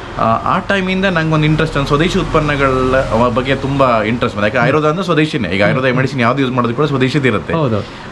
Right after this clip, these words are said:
Speaker 1: ಮಾಡ್ಬೇಕಂತ ಅನ್ಕೊಂಡಿದ್ದೆ.
Speaker 2: ಹ್ಮ್.
Speaker 1: ಆ, ಎರಡ್ ಸಾವಿರದ ಏಳರಿಂದ ಒಂದು ಇಂಟ್ರೆಸ್ಟ್ ಬಂದಿತ್ತು.
Speaker 2: ಹಾ.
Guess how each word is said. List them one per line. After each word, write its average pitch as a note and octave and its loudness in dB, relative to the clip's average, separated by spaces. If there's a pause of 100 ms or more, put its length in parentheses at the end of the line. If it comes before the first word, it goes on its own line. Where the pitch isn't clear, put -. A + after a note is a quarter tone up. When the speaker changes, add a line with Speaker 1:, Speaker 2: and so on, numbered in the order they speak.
Speaker 1:
ಮಾಡ್ಬೇಕಂತ D#3+ 0
ಅನ್ಕೊಂಡಿದ್ದೆ. C3+ 0
Speaker 2:
ಹ್ಮ್. D#3+ 2
Speaker 1:
ಆ, A#2 2
ಎರಡ್ A#2+ 2
ಸಾವಿರದ D#3+ 2
ಏಳರಿಂದ F3 0
ಒಂದು E3 2
ಇಂಟ್ರೆಸ್ಟ್ D#3+ 0
ಬಂದಿತ್ತು. A#2 -2
Speaker 2:
ಹಾ. C#3+ 0